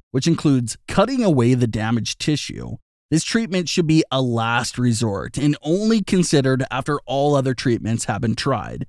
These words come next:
This includes additional treatments such as ultrasounds, shockwave therapy, et cetera.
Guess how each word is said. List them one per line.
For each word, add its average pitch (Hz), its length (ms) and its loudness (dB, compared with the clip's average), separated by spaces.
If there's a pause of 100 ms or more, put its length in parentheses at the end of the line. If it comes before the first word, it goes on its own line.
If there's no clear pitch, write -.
(140)
This 208 280 2
includes 151 580 2
additional 143 400 2
treatments 135 600 0 (180)
such 165 300 0
as 127 320 0 (100)
ultrasounds, 151 800 0 (180)
shockwave 139 480 0
therapy, 127 640 2
et 123 120 -2
cetera. 64 520 -4